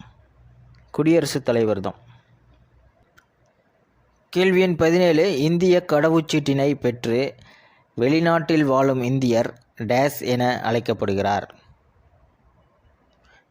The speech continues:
வெளிநாடு வாழ் இந்தியர். கேள்வி எண் பதினெட்டு, கீழ்காணும் கூற்றுகளில் தவறானவற்றை தேர்ந்தெடுக்கவும். அமெரிக்க ஐக்கிய நாடுகள்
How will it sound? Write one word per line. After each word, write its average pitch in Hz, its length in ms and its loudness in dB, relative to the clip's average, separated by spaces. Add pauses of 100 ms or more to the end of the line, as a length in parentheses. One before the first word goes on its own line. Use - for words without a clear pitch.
வெளிநாடு 147 640 0
வாழ் 120 300 2
இந்தியர். 104 460 -4 (3000)
கேள்வி 190 360 2
எண் 180 200 2
பதினெட்டு, 165 500 2 (280)
கீழ்காணும் 180 680 2
கூற்றுகளில் 156 640 0
தவறானவற்றை 156 680 0
தேர்ந்தெடுக்கவும். 123 680 -2 (1200)
அமெரிக்க 180 400 0
ஐக்கிய 170 320 2
நாடுகள் 156 400 2